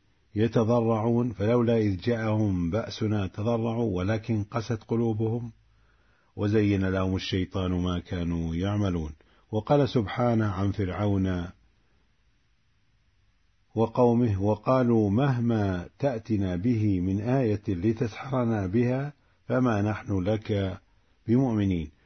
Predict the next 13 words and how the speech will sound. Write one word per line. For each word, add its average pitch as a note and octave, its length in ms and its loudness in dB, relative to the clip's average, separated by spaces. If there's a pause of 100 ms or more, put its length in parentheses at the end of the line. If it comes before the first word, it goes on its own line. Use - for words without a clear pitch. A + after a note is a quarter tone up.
(140)
فأرسلنا G#2+ 640 2
عليهم G2 340 0
الطوفان F#2+ 580 -2
والجراد F#2 640 -2
والقمل F#2+ 640 -2
والضفادع G2 840 -2
والدم A#2 520 0
آيات A#2 720 -2
مفصلات، G#2 760 -6 (540)
فاستكبروا C#3+ 1040 2
وكانوا A2+ 600 0 (100)
قوما B2 420 2
مجرمين. A#2+ 760 0